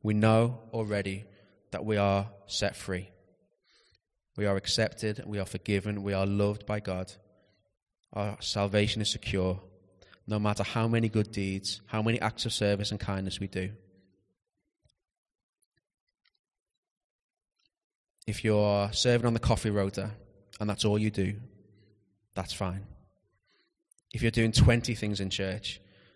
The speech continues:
you're no more loved and accepted by God than the person who's doing nothing. Hear that this morning.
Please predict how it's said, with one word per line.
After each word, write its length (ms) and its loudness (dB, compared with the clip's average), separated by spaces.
you're 140 2
no 180 2
more 200 2
loved 340 2
and 80 -2
accepted 360 -4
by 140 2
God 280 0
than 140 -2
the 60 -2
person 280 0
who's 100 -2
doing 180 0
nothing. 340 -4
Hear 200 -2
that 120 -4
this 160 -10
morning. 320 -6